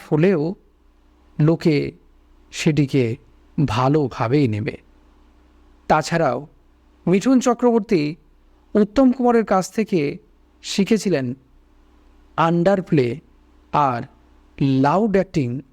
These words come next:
কীভাবে করতে হয়, যেটা তিনি কাজে লাগিয়েছিলেন অমিতাভ বচ্চনের অগ্নিপথ সিনেমাটিতে। মিঠুন চক্রবর্তী আরও জানিয়েছিলেন,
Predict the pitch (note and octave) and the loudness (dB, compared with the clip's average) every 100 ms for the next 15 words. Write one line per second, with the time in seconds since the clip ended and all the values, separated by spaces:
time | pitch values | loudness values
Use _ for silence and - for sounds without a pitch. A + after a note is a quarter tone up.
0 | _ _ _ - D3+ C3 A#2 G#2+ G#2+ _ | _ _ _ -2 0 0 0 -4 -8 _
1 | _ _ - D3+ - A#2 A#2+ - - _ | _ _ -2 -2 -2 -8 -8 -12 -16 _
2 | _ _ _ _ _ _ - E3 A#3 B3 | _ _ _ _ _ _ -2 0 2 2
3 | B3 G#3 F#3 F#3 A#3+ A#3+ A3 A#3 A#3 F3+ | 2 2 0 2 2 0 0 -2 -2 -2
4 | D#3+ F3+ - _ _ - D#3 F#3 A3+ B3 | -2 -8 -12 _ _ 0 2 2 2 0
5 | G3+ G#3+ G#3+ - F3 C3 D3 - _ _ | 0 -2 -2 -4 -4 -6 -10 -18 _ _
6 | _ _ _ _ _ _ _ _ F3 F#3 | _ _ _ _ _ _ _ _ 0 2
7 | F#3 G#3+ - E3+ - - C3 G#2+ - - | 2 2 2 0 0 -2 0 -2 -2 -4
8 | - B1 _ _ _ _ _ _ _ _ | -4 -10 _ _ _ _ _ _ _ _
9 | _ _ _ _ _ D#3+ G#3+ C#4+ C4+ C#4 | _ _ _ _ _ 0 2 2 2 2
10 | C4 B3+ B3 A#3 - F3+ A3 F#3+ G#3 A3+ | 0 0 0 0 2 0 0 0 0 -2
11 | - F#3 B2 C3 | -2 -4 -4 -6